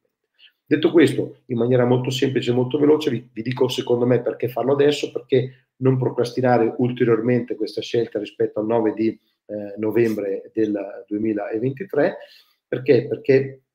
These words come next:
questi signori qua, che si chiamano brics, appunto, rappresentano i paesi del Brasile, della Russia, dell'India, della Cina e del Sudafrica,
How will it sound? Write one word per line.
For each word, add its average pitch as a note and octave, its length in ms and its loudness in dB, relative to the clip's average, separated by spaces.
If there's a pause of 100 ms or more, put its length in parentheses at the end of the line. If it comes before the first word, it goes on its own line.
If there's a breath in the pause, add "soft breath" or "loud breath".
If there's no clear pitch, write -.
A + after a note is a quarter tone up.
(380)
questi E3+ 260 0
signori C3 300 -2
qua, B2 400 0
che A2+ 100 -2
si - 100 -14
chiamano A2+ 260 -2
brics, A2+ 340 -2
appunto, B2+ 480 -2
rappresentano G#2+ 680 -4
i A2 160 -10
paesi G#2+ 540 0
del G2 140 -14
Brasile, A2+ 400 -4
della G#2 180 -2
Russia, C3 300 -4
dell'India, A#2 340 -4
della G#2 200 -4
Cina B2+ 280 -4
e B2+ 100 -10
del G2+ 120 -6
Sudafrica, A#2+ 680 -6